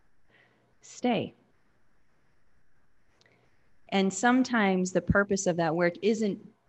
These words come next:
the task of the work. Sometimes it's not even about the mission.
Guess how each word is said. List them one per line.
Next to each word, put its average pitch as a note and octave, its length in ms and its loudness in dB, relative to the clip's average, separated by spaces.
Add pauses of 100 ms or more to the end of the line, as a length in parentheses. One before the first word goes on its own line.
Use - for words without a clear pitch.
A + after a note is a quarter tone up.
(240)
the C3 80 -12
task - 640 -12 (240)
of C#3+ 100 -14
the C#3 100 -12
work. - 340 -12 (400)
Sometimes C#4 440 2
it's B3 120 -4
not A3+ 160 2
even A3 140 0
about G3 200 0
the F3 80 -2
mission. E3+ 440 -8